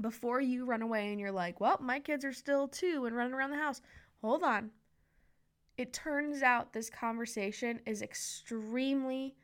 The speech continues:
useful for mothers and women of all ages because it teaches us,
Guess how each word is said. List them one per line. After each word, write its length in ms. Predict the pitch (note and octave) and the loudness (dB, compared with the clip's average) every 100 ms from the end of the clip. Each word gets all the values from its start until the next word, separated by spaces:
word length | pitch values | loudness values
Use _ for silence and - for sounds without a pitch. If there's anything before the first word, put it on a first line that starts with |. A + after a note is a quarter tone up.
| _ - | _ -12
useful 800 | G#3 G#3 A3 - - F3 C#3+ - _ _ _ _ _ _ _ | -6 -4 -4 -6 -6 -6 -8 -12 _ _ _ _ _ _ _
for 340 | - A3+ G#3+ | -4 2 2
mothers 640 | G#3 G#3+ G#3+ G#3+ A3+ A#3+ B3 | 2 2 2 2 0 -4 -6
and 180 | - G#3+ | -8 -8
women 260 | G3 G3 F#3 | -6 -6 -6
of 160 | - | -6
all 220 | G#2+ F#3+ | -4 -4
ages 420 | G2+ G2+ G2 F#3 - | -4 -8 -8 -10 -10
because 880 | A3 - - E4+ B3 G3 A3 - - _ _ _ - - - _ _ _ - | -12 -12 -6 -2 -2 -4 -10 -14 -18 _ _ _ -20 -20 -20 _ _ _ -6
it 160 | B3 | -6
teaches 480 | - D#4+ D4 B3+ A3+ - - | 0 0 2 0 -2 -4 0
us, 560 | C#4+ G3+ C4 - - | 2 2 -2 -10 -12